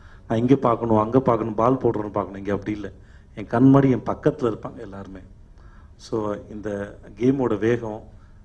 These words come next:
இதோட விவேகம், இதோட வியூகம், இது அத்தனையும் இதோட அழகு. அது நீங்க விளையாடுறதை நான் பார்க்க போறேன், அது கூட இருந்து பார்க்க போறேன்.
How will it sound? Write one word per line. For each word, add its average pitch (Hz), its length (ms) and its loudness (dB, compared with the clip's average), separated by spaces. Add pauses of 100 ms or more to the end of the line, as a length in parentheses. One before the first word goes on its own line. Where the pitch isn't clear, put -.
இதோட 107 240 2
விவேகம், 113 600 0
இதோட 101 260 -8
வியூகம், 117 520 0 (580)
இது 107 100 -4
அத்தனையும் 123 420 -2
இதோட 104 160 -4
அழகு. 101 380 -12 (460)
அது 101 120 -10
நீங்க 104 160 -16
விளையாடுறதை 120 360 -8
நான் 104 160 -12
பார்க்க 104 260 -4
போறேன், 107 220 -6
அது 98 140 -14
கூட 117 200 2
இருந்து 104 200 -4
பார்க்க 95 300 -8
போறேன். - 380 -14